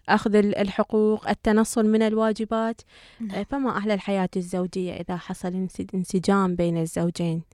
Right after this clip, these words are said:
Speaker 1: بالاتجاه، بالمبدأ، آه، نوعية التفكير، آه، أساس يعني مبني على التقدير والاحترام.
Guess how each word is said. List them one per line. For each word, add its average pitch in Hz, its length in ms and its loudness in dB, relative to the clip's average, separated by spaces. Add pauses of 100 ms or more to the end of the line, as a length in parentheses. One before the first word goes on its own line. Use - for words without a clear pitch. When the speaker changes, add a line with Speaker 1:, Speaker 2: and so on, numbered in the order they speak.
(300)
Speaker 1:
بالاتجاه، 170 760 0 (540)
بالمبدأ، 175 720 -2 (460)
آه، 165 120 -4
نوعية 180 540 0
التفكير، 190 720 0 (400)
آه، 175 440 -4 (720)
أساس 233 500 0
يعني 180 500 -6
مبني 214 360 0
على 180 240 -4
التقدير 190 680 -2
والاحترام. 190 840 -2